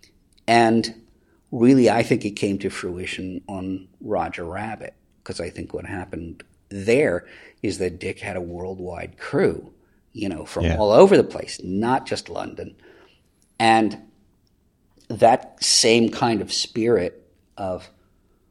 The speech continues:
Speaker 1: investigation and quality got transferred to this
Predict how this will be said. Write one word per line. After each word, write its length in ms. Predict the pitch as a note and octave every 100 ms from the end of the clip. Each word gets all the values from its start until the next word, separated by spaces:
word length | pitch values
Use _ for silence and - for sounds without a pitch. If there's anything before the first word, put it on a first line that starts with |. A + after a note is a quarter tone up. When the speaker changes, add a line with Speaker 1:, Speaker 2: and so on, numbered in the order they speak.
| _ _ _
Speaker 1:
investigation 920 | A2 G2 G#2+ - F#2+ F#2+ G2+ G2+ E2
and 180 | E2 E2
quality 800 | - - F#2 G#2+ A#2+ - E2+ - _ _ _ _ _ _ _ -
got 240 | F#2+ -
transferred 800 | - G2 B2 - - F2 - _
to 140 | A2 F2+
this 340 | F#2 -